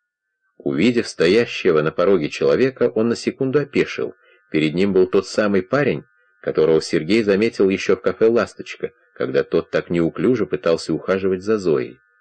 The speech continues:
Кажется, она называла его Митей. Митя сильно изменился с того дня, как Сергей видел его последний раз.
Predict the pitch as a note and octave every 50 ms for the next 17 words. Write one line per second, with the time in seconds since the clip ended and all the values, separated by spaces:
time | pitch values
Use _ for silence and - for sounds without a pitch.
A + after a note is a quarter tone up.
0 | _ _ _ _ _ - G2+ G#2 G#2 G2+ - - - - - - G#2+ G#2+ A2 G#2+
1 | G#2+ G#2+ G2 G#2 G#2 G#2 G#2 G2 G2 G2 G2 G2 G2+ G#2+ G#2+ G#2+ G2 D#2+ - -
2 | - C#2 B1+ - _ _ _ _ _ _ _ _ _ _ _ _ _ _ _ _
3 | _ _ _ _ _ _ _ _ _ _ _ _ _ _ _ _ _ _ _ _
4 | - D2+ F2 G2+ G2+ - F#2+ F#2 F2+ E2+ - _ _ _ _ _ _ _ - -
5 | - F2+ F#2+ F#2+ F#2 F2+ F2 E2+ D#2 F2 F2 F2+ G2 A2 G2+ - - - - -
6 | - C2 B1+ C2 B1+ A#1+ B1+ C#2+ E2+ F#2+ F#2+ - _ _ - _ _ - D2+ D2+
7 | - - - D#2+ D2 C#2 D#2 D#2 D#2 D2+ E2+ F2 D#2+ D#2+ D#2+ D#2+ D#2 D2+ D2+ D#2
8 | D#2 - - E2+ - - - E2 D#2+ F2 F2 E2 D2+ C2+ - - - _